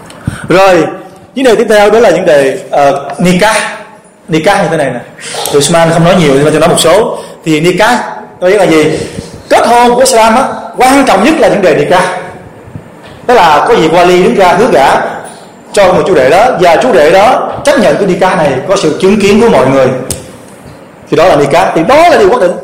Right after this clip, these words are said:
Sau cái nikah này rồi thì cuộc hôn ước đó đã là vợ chồng. Người chồng, người vợ đó có thể nắm tay nhau, có thể vui đùa, có thể làm gì, bất cứ cái gì họ muốn.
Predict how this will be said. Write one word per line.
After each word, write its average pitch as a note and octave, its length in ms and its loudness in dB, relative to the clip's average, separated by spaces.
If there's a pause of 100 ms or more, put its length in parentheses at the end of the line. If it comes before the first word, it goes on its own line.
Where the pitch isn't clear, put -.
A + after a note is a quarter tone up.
(140)
Sau C4+ 260 2
cái C#4 180 2
nikah C4+ 200 2
này C#4+ 100 4
rồi G3+ 280 2 (640)
thì C#3+ 120 -4 (100)
cuộc C3+ 200 0
hôn D#3 180 2
ước F#3 180 0
đó F3+ 280 2
đã B2+ 400 -2 (1000)
là C#3 80 -2
vợ B2 120 -2
chồng. B2 200 -2 (300)
Người D#3 220 2
chồng, D3 320 0
người C3 100 -2
vợ - 180 0
đó D3 140 0
có B2 100 -2
thể C#3 100 -2
nắm E3 280 -2
tay E3 100 2
nhau, D#3+ 340 2 (160)
có F3+ 60 -2
thể D#3 80 2
vui F3 260 2
đùa, D3+ 180 2
có F#3 60 2
thể B3 80 2
làm G3 280 2
gì, F3 80 0
bất - 140 -2
cứ C#4+ 120 0
cái C#4 100 0
gì F#3 120 2
họ C3+ 140 0
muốn. D3+ 280 0